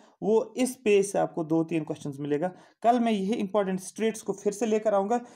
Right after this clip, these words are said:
लेकिन ये मोस्ट इंपॉर्टेंट है, जहाँ से आपको हमेशा क्वेश्चन मिल जाएगा। एक या दो क्वेश्चन तो इसी पेज से मिल जाएगा आपको, तीन भी मिल सकते हैं, अगर उसने ज़्यादा छेड़ लिया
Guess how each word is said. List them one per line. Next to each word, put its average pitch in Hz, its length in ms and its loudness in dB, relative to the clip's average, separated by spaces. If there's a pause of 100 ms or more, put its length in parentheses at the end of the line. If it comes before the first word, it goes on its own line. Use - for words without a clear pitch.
(160)
लेकिन 202 180 2
ये 254 80 6
मोस्ट 247 400 4
इंपॉर्टेंट 208 400 2
है, 185 80 -2
जहाँ 214 240 0
से 254 120 -2
आपको 196 220 -4
हमेशा 196 340 -6
क्वेश्चन 170 280 -6
मिल 165 160 -4
जाएगा। 156 320 2 (500)
एक 269 260 2
या 247 80 4
दो 220 180 2
क्वेश्चन 220 260 -4
तो 196 120 -2
इसी 214 220 -4
पेज 180 240 0
से 165 120 -4
मिल 147 140 -4
जाएगा 135 260 2
आपको, - 180 -4
तीन 240 320 2
भी 233 100 0
मिल 214 140 0
सकते 202 260 -4
हैं, 185 80 -2
अगर 190 140 -2
उसने 175 200 -6
ज़्यादा 175 260 2
छेड़ 190 360 -4
लिया 190 180 -2